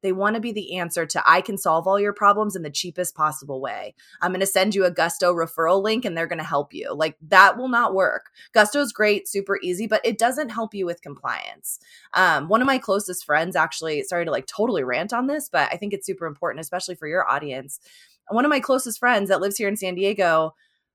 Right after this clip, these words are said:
fully, like, hiring her first employee, like, went and was like, "Hey, I just wanna let you know, like, I went and did the Gusto, um, like, H R support to get my pers-,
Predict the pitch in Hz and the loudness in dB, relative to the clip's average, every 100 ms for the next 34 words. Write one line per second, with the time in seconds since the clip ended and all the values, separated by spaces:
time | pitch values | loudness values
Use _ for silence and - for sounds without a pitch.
0 | _ _ - - 302 302 226 156 190 - | _ _ -8 2 4 4 2 2 2 4
1 | 247 262 262 220 233 226 196 254 233 190 | 2 2 0 -2 -4 -4 -4 0 2 4
2 | 185 175 220 220 196 196 190 190 269 320 | 2 0 0 0 0 0 0 0 2 2
3 | 294 262 240 302 339 320 285 285 214 214 | 2 0 0 -2 -2 -2 -2 0 2 4
4 | 214 208 208 202 214 214 208 208 180 190 | 4 2 0 -2 -2 -2 -2 -2 2 2
5 | 180 180 175 - 190 175 170 165 160 165 | 4 0 0 0 4 4 4 2 4 4
6 | 156 147 147 147 _ _ _ _ - - | 4 2 -4 -10 _ _ _ _ -20 -4
7 | 185 180 - 180 180 175 170 175 190 - | 0 0 2 -2 4 6 6 4 -4 -4
8 | 170 165 165 160 _ - 208 190 190 202 | 0 4 2 0 _ 0 4 4 4 0
9 | 190 | -2